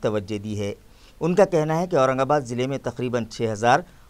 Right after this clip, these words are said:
और शहर में तकरीबन ढाई हज़ार ख़ानदानों का दारोमदार इसी कारोबार पर है। इन लोगों ने एडमिनिस्ट्रेटर को बताया कि मुंबई,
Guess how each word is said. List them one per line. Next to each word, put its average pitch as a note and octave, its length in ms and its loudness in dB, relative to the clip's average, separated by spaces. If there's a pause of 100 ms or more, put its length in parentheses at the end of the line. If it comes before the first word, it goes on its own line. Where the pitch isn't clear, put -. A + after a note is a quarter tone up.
और C3+ 220 6
शहर C3+ 340 -2
में D3 180 -4
तकरीबन B2 440 -4
ढाई A2 280 -6
हज़ार A2 320 -2
ख़ानदानों A2 560 -4
का A2+ 140 -2
दारोमदार G#2+ 640 -2
इसी D#3 280 -6
कारोबार G#2 520 -2
पर A2+ 160 -4
है। G#2 200 -4 (520)
इन D#3+ 140 2
लोगों C#3 260 4
ने E3+ 120 0
एडमिनिस्ट्रेटर B2+ 540 -4
को B2+ 140 -2
बताया A2+ 380 0
कि C#3+ 120 -6
मुंबई, A#2 360 -2